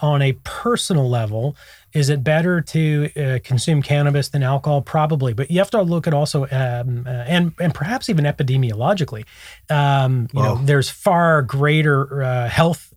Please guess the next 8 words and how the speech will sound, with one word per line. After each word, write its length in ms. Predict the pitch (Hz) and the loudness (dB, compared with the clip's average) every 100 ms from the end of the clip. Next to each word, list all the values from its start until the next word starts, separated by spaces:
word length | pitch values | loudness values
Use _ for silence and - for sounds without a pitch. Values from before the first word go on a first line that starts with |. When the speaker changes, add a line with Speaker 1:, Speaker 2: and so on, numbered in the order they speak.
| _ | _
Speaker 1:
ills 480 | 160 135 117 117 - - - - - | 0 2 0 -4 -8 -16 -20 -20 -8
to 360 | - 139 131 | 0 2 2
alcohol 420 | 143 143 135 127 | 2 0 2 0
than 160 | 123 131 | 2 0
there 80 | 127 131 | 0 -2
are 240 | 127 127 | -2 -2
to 240 | 107 131 113 | -2 -4 -4
cannabis. 440 | - 185 156 - | -2 0 -2 -6